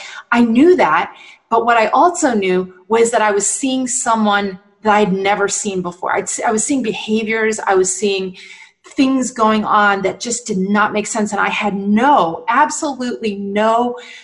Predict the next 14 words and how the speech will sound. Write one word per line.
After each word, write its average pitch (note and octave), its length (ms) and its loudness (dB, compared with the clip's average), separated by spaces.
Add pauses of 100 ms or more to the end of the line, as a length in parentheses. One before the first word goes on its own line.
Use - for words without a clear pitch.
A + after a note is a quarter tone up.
(260)
uh, F#3 400 2 (300)
way A#3 460 0
of G3+ 280 0
understanding G#3 880 0
what F3 180 -2
that F#3 220 -2
meant. F3 340 -2
Like, F#3 160 -2
w-, F#3+ 280 -4
why A3+ 420 4
was C4 180 0
I G3 140 0
seeing F3 340 -6
this? D#3+ 220 -8